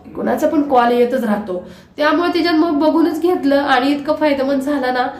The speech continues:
ह्याला नुसतं मी अशी करत होती, नुसती असं बघितलं, भिंतीपाशी होतं ना, तिथं मी दरवाजात असं केलं.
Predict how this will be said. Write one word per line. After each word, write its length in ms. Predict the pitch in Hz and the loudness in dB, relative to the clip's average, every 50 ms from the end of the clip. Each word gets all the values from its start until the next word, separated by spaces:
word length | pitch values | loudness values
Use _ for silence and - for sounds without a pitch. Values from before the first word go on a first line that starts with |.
| - - - - | -18 -20 -20 -14
ह्याला 260 | - 226 233 254 285 | -8 -4 0 0 2
नुसतं 360 | 294 302 - - - - 294 294 | 2 0 0 -2 -2 0 2 2
मी 80 | 311 | 4
अशी 340 | 311 269 226 208 - - 285 | 2 2 2 0 0 -2 -4
करत 300 | - - 226 196 185 - - | -2 -2 -2 -2 -2 -4 -8
होती, 180 | 220 - - - | -10 -10 -10 -10
नुसती 560 | - 208 - - - - 302 320 330 - - 220 | -10 -12 -12 -14 -10 -8 -6 -6 -6 -8 -10 -10
असं 420 | 220 226 220 - - 311 302 311 233 | -10 -10 -10 -4 0 0 2 2 0
बघितलं, 420 | 226 240 220 220 233 - 233 208 208 214 - - - - - - - - - - - - - 220 | 0 -2 -2 -2 -2 -4 -6 -8 -8 -8 -12 -16 -20 -20 -20 -20 -20 -20 -20 -20 -20 -14 -8 -2
भिंतीपाशी 800 | 214 240 254 254 220 247 240 214 240 240 247 233 233 240 240 226 | -2 0 0 0 0 -2 0 2 2 2 2 0 -2 -2 0 0
होतं 280 | 233 240 226 247 247 | 0 0 0 0 0
ना, 80 | 247 254 | 0 -2
तिथं 340 | 254 254 - 220 208 - 240 | -4 -6 -8 -6 -4 -2 -2
मी 160 | 233 254 294 | 0 0 -2
दरवाजात 600 | 320 - - 214 240 240 240 233 226 220 262 262 262 - | -2 -4 -4 -2 0 0 0 0 0 0 0 0 0 -2
असं 220 | 247 196 - 233 | -4 -4 -4 -6
केलं. 280 | 214 214 240 220 196 185 | -4 -2 -2 0 0 -2